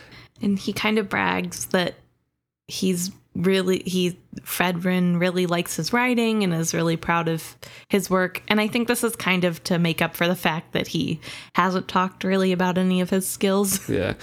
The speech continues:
Speaker 2: "He would like me to apprentice to him. He is pleased with my letters and works with me now on the copying of his images.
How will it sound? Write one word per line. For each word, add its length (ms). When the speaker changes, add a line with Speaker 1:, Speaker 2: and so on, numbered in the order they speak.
Speaker 2:
"He 140
would 140
like 220
me 140
to 140
apprentice 580
to 120
him. 400
He 100
is 120
pleased 320
with 80
my 120
letters 680
and 180
works 240
with 180
me 100
now 300
on 140
the 80
copying 540
of 160
his 220
images. 640